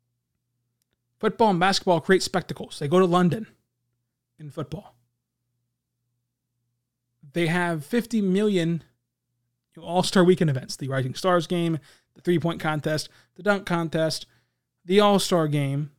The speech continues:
the skills competition, the celebrity game,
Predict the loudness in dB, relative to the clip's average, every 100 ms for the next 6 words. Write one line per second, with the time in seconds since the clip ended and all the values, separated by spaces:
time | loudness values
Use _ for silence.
0 | _ _ _ _ _ -8 2 4 4 2
1 | -2 -2 -8 -8 -6 -6 -8 _ _ _
2 | _ _ _ _ _ _ _ _ _ -12
3 | 0 2 4 2 2 -2 -2 -6